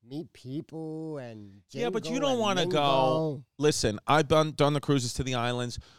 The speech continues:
Speaker 2: You get the, it
Speaker 1: When was your last time you went on a cruise?
Speaker 2: February of twenty twenty, we went to the Bahamas, but they, but they
Speaker 1: Oh, I was locked up.
Speaker 2: When
Speaker 1: Was
Speaker 2: you were
Speaker 1: I,
Speaker 2: locked
Speaker 1: I
Speaker 2: up.
Speaker 1: was locked up?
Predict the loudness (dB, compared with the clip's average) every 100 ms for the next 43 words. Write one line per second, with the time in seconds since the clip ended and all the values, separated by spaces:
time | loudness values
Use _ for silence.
0 | -6 -6 0 4 4 2 -4 -4 -2 0
1 | 4 6 6 4 2 0 0 -4 -6 -8
2 | -4 -2 -4 -6 -8 -10 -12 -10 4 4
3 | 6 4 4 0 -6 -6 -2 -2 0 0
4 | 0 0 -2 0 0 2 2 0 -2 2
5 | 2 2 -20 _ _ 0 0 0 -4 -4
6 | -4 -4 0 4 4 2 -2 -6 -6 -8
7 | -6 -8 _ _ -10 -2 0 2 0 2
8 | 2 2 0 -4 -2 -4 -4